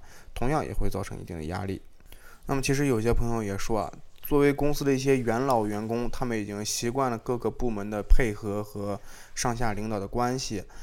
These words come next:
那么他们不管是谁来，或者是这个公司，哎，从 A 组调到 B 组，B 组调到 C 组，他们都能够很好的适应，是不是就不存在这方面的压力？其实不是的。啊，对于一些老员工来说，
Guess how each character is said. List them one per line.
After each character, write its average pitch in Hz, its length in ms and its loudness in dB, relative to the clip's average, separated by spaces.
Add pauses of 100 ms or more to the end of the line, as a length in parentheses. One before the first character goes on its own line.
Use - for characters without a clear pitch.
(300)
那 110 80 -8
么 107 140 -4
他 120 220 4
们 110 280 -2 (140)
不 143 100 8
管 110 220 6
是 110 100 -4
谁 104 320 0
来， 95 220 0
或 104 160 0
者 101 80 2
是 95 80 -4
这 98 60 -6
个 - 100 -10
公 104 200 -6
司， 104 340 -4
哎， 95 120 -4
从 98 280 -6 (420)
A 113 180 -2
组 101 220 2
调 104 120 -2
到 107 100 -2
B 117 160 -2
组， 98 200 -4
B 104 160 -4
组 98 140 -2
调 104 120 -2
到 104 80 0
C 117 220 -4
组， 98 200 2
他 - 140 -4
们 117 100 -4
都 151 160 0
能 117 140 -4
够 104 120 -6
很 101 240 -10
好 82 100 -8
的 87 120 -6
适 98 200 -4
应， 80 100 -4 (340)
是 - 120 -4
不 143 80 8
是 139 60 10
就 143 100 2
不 143 160 12
存 107 320 4
在 147 160 4
这 110 80 0
方 110 140 0
面 101 80 -4
的 98 60 -4
压 98 180 -4
力？ 101 160 -4
其 117 140 -2
实 117 60 0
不 120 120 0
是 120 160 4
的。 - 140 -4 (480)
啊， 120 100 -2
对 151 160 10
于 151 60 8
一 156 40 4
些 165 140 8
老 104 240 6
员 101 180 4
工 127 180 0
来 98 160 -2
说， 101 300 0